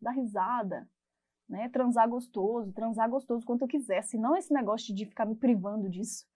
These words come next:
"Ai, mas a mulher não pode." Gente, então, eu tenho um valor muito forte de viver intensamente, de degustar a vida. E eu trouxe isso pra dentro do meu casamento. E foi maravilhoso,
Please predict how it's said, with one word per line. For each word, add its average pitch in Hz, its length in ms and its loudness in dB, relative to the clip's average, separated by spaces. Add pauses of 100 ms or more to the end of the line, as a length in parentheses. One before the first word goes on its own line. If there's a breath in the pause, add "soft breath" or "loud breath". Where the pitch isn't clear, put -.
(200)
"Ai, 208 240 6
mas 220 180 4
a 220 60 4
mulher 220 320 4
não 302 100 2
pode." 262 400 2
Gente, 262 500 2 (1600)
então, 233 560 2 (340 soft breath)
eu 214 100 4
tenho 247 280 4
um 247 60 6
valor 214 360 6
muito 254 320 2
forte 196 520 -2 (340)
de 247 420 0
viver 226 440 6
intensamente, 214 760 -4
de 220 120 0
degustar 285 680 2
a 247 60 2
vida. 175 400 -8 (760)
E 233 40 0
eu 247 120 4
trouxe 294 360 6
isso 294 160 0
pra 294 140 6
dentro 269 240 4
do 269 60 2
meu 285 120 4
casamento. 285 720 -2 (720)
E 240 60 -2
foi 311 160 4
maravilhoso, 302 760 4